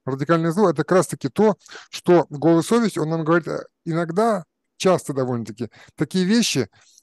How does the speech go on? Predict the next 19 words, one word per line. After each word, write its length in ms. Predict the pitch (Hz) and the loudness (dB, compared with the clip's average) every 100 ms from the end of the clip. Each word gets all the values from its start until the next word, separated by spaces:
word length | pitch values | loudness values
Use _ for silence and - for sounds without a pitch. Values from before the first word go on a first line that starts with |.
| _ | _
которые 360 | - 151 190 185 | -2 2 2 4
мы 300 | 185 208 151 | 4 2 2
не 320 | 151 156 170 | 0 0 2
можем 300 | 185 175 170 | 2 2 0
сделать. 500 | 139 117 107 101 - _ _ _ _ | -2 -2 -2 -6 -16 _ _ _ _
Мы 220 | 151 196 | 2 2
с 120 | 160 | 2
ним 120 | 196 175 | 0 0
договариваемся 540 | 165 185 226 208 - | 4 4 4 2 0
и, 540 | 160 156 156 156 156 | 2 2 2 -4 -8
и 40 | 156 | -4
говорим: 300 | 170 165 135 | 0 0 0
"Я 140 | 151 | -2
тебя 160 | 170 165 | 0 0
послушаю, 680 | 175 - 220 247 - 120 98 - _ | 0 2 2 2 2 0 -2 -16 _
но 200 | 156 185 | 0 2
давай, 320 | 147 165 214 | 2 4 6
э, 240 | 196 156 143 | 6 2 -2
компромисс". 680 | - 160 165 151 107 - | -2 -2 0 0 -4 -8